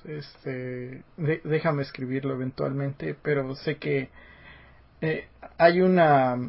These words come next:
hay un buen argumento por compilaciones de juegos que existan, pero sí entiendo por qué dicen de que quieren que sus juegos tengan su propia, este, caja.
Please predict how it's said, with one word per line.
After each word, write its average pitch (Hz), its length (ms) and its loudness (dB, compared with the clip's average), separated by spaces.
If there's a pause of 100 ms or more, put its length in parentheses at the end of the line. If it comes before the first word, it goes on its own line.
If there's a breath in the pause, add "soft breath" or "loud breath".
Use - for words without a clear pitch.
(1200)
hay 196 180 8
un 247 120 10
buen 220 120 10
argumento 180 560 4
por 143 140 -4
compilaciones 143 680 -2
de 143 80 -4
juegos 143 520 -4 (2500)
que - 100 -2
existan, 220 800 0
pero 127 840 -2
sí - 140 -8
entiendo 151 420 -2
por 131 180 -10
qué 151 140 -4
dicen 139 300 -4
de 131 120 -6
que - 260 -12
quieren 139 320 0
que 135 140 -8
sus - 160 -16
juegos 143 320 -6
tengan 135 240 -6
su 131 160 -14
propia, 127 540 -6
este, - 340 -14
caja. - 280 -8